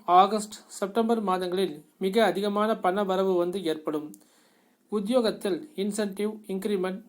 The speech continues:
ப்ரமோஷன் போன்றவை வந்து கிடைக்கும். பிப்ரவரி, மே, ஆகஸ்ட் மாதங்களில் புதிய சொந்த வீடு, ஃப்ளாட், அபார்ட்மெண்ட், லேண்ட் வாங்கக்கூடிய ஒரு யோகங்கள் வந்து ஏற்படும்.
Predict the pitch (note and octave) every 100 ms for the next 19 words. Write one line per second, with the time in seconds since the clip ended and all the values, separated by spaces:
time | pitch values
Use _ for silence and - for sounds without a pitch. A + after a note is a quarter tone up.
0 | - F#3+ G3 A3 G#3 A3 G#3 G3 F#3 F#3
1 | F3 E3 E3+ G3 D3+ D3+ D3+ D3 - A#3
2 | _ _ _ _ _ _ _ _ - -
3 | _ _ - A3+ G#3+ C4 B3+ A#3 A#3+ -
4 | F#3 G3 A3 A3+ F3+ G3 G#3 G3+ G3 F#3
5 | F3 E3+ F#3 D3+ - _ - G#3+ A#3 A#3+
6 | A#3+ G3+ G3+ G3+ G#3+ F#3 G3 G3 G3+ A3
7 | - - F#3+ G3 G3+ - - E3+ G#3 G3+
8 | G3+ G3 G#3 - _ _ _ - F#3 G3+
9 | G#3+ G3+ - F#3+ G3+ G3+ G3+ G3 F3 F#3+
10 | F#3+ G#3 G3 E3+ E3+ F#3+ D#3 D#3 - D#3
11 | D3+